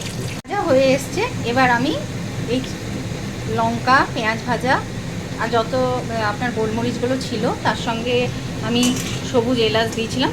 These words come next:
সেগুলো তুলে নেব। চার পাঁচটা সবুজ এলাচ অ্যাড করেছিলাম, কিছুটা তুলেছি,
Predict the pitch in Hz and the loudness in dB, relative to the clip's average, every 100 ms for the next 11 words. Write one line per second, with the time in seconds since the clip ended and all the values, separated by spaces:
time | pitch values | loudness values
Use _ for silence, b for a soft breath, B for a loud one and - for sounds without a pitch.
0 | - - 254 302 262 190 170 - - - | -2 -2 -2 -2 0 0 0 -4 -4 -6
1 | - - - - - - - - - - | -6 -2 0 0 -2 -6 -8 -8 -8 -8
2 | - 277 233 - 254 - 440 285 220 208 | -2 4 4 4 -2 -2 -4 -4 -2 -4
3 | 196 - 226 339 381 - 196 - 160 160 | -6 -4 -2 -2 -4 -6 -6 -6 -6 -4
4 | - - - - - - - 427 440 311 | -6 -6 -6 -6 -6 -6 -8 -4 -2 2
5 | 269 277 - | 4 4 2